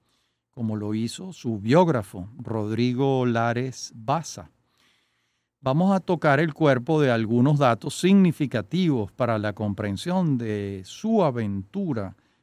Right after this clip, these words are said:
de conocedor de la vida de otros. Repito, su aventura de conocedor de la vida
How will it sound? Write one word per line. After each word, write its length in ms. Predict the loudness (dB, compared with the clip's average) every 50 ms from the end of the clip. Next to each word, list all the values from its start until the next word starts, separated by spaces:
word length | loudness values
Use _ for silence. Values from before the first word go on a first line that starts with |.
| _ _
de 200 | -12 -8 -6 -6
conocedor 760 | -4 -2 -2 0 0 -2 -2 -4 -4 -2 0 0 0 0 0 -2
de 100 | -2 -2
la 140 | -2 -2 -2
vida 440 | -2 -2 -4 -4 -4 -6 -8 -10 -12 _ _
de 200 | -12 -6 -2 0
otros. 760 | 0 2 2 0 0 -2 -8 -14 -14 -14 -20 -20 -20 -20 _ _ _ _ _ _ _ _
Repito, 640 | -8 -6 -6 -6 -6 -4 -4 -4 -4 -6 -10 -18 -20
su 220 | -16 -10 -6 -4 -4
aventura 800 | -4 -4 -6 -8 -8 -10 -10 -8 -6 -4 -4 -4 -4 -8 -12 -14 _ _ _ _ _ _ _ -8
de 160 | -6 -6 -6
conocedor 920 | -4 -4 -4 -4 -6 -6 -10 -12 -12 -8 -4 -2 0 0 0 -2 -4 -8 -10
de 220 | -6 -4 -4 -4
la 140 | -4 -4 -6
vida 500 | -6 -8 -8 -8 -8 -10 -12 -14 -16